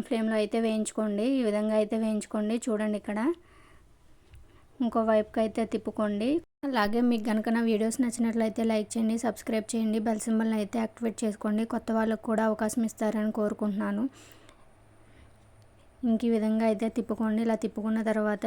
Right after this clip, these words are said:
చూడండి ఎలా ఉన్నాయో, గోల్డెన్ కలర్లో ఉన్నాయి కదండి. ఇంకొంచెం వేగించిన తర్వాత ఒక బౌల్లోకి అయితే తీసుకోండి.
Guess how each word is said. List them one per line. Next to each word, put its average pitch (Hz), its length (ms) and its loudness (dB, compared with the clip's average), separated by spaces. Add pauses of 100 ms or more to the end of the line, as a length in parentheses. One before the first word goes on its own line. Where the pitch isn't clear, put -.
(160)
చూడండి 220 360 0 (100)
ఎలా 214 220 0
ఉన్నాయో, 208 320 0 (100)
గోల్డెన్ 214 380 2
కలర్లో 214 380 0
ఉన్నాయి 214 260 -2
కదండి. 208 340 -2 (720)
ఇంకొంచెం 220 540 2
వేగించిన 220 420 2 (100)
తర్వాత 214 360 0
ఒక - 60 -4 (100)
బౌల్లోకి 214 420 0
అయితే 226 180 -4 (120)
తీసుకోండి. 208 500 -4